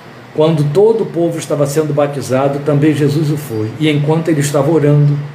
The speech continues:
o céu se abriu. Aqui está a primeira herança do batismo que eu deixei por último. Entende?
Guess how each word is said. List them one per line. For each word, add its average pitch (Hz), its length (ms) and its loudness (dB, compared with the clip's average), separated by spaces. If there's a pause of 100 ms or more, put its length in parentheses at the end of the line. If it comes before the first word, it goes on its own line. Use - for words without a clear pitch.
(360)
o 156 80 -4
céu 127 320 -2
se - 120 -10
abriu. 107 300 -10 (1120)
Aqui 180 460 -2
está 170 380 0
a 185 40 0
primeira 226 760 2
herança 220 1080 2
do 156 120 -4
batismo 147 540 -2
que 143 100 0
eu 147 80 0
deixei 135 380 -2
por 139 140 -6
último. 113 500 -8 (880)
Entende? 175 500 0